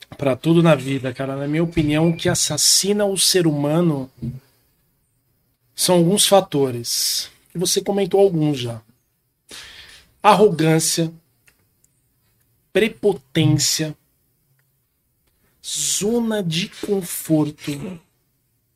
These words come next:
e vaidade. São as coisas que assassinam o ser humano. Porra, se ele tá numa situação, ele quer evoluir, mas acha que não tem que aprender mais nada,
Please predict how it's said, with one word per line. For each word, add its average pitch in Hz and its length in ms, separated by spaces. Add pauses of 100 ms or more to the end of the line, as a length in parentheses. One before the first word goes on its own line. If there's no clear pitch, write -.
(260)
e 151 60
vaidade. 123 680 (2250)
São 127 300
as - 180
coisas 147 540
que - 140
assassinam 208 840
o 220 140
ser 214 280
humano. 143 640 (460)
Porra, 147 500
se - 240
ele 180 160
tá 190 200
numa 220 220
situação, 165 960 (300)
ele 151 180
quer 175 260
evoluir, 165 460
mas 143 260
acha 202 280
que 165 80
não 147 100
tem 151 120
que 175 80
aprender 139 340
mais 170 240
nada, 139 440